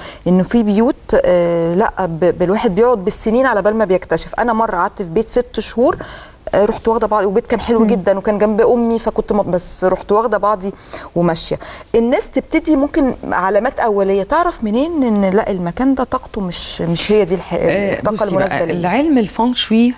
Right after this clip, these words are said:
Speaker 3: او طاقه المكان هو علم عالمي في كل اوروبا وامريكا ودول
Speaker 1: مم.
Speaker 3: كتير جدًا بتهتم بيه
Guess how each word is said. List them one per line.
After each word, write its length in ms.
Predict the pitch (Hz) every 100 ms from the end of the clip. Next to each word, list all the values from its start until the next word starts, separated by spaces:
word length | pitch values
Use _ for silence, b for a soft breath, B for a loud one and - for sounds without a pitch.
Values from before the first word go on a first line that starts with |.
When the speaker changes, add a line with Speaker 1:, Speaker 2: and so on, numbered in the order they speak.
| - -
Speaker 3:
او 200 | 180 175
طاقه 380 | - 208 - 175
المكان 520 | 170 156 151 196 240
هو 180 | 202 170
علم 340 | 160 190 185 165
عالمي 680 | 143 196 185 156 170 233 254
في 140 | -
كل 240 | - 190
اوروبا 420 | 170 151 156 - 160
وامريكا 520 | 139 135 147 - 156
ودول 320 | 143 147 165
Speaker 1:
مم. 60 | 165
Speaker 3:
كتير 300 | 143 175 139
جدًا 320 | 151 247 277 B B B B
بتهتم 680 | 160 - 185 - 240 262 214
بيه 360 | 156 214 240